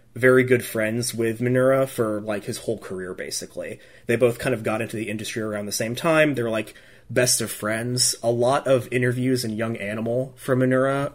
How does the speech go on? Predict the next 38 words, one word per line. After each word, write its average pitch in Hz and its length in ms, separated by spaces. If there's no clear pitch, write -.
also 120 380
either 113 200
mention 123 440
or 110 220
also 110 320
Mori 117 460
does 113 560
interviews 120 720
with 170 240
him. 202 340
Uh, 120 140
most 156 260
famously, 147 480
Mori's 127 480
the 127 100
one 131 200
who 123 140
kind 123 220
of 113 120
told 123 320
the 113 100
initial 113 360
story 117 580
about 107 360
him 117 260
and 113 140
Minoura 120 440
playing 120 300
Idolmaster, 139 840
<laughs> - 240
which, 117 240
um, 110 180
kind 127 180
of 120 60
started 123 420
that 113 200
whole 127 200
meme. 123 480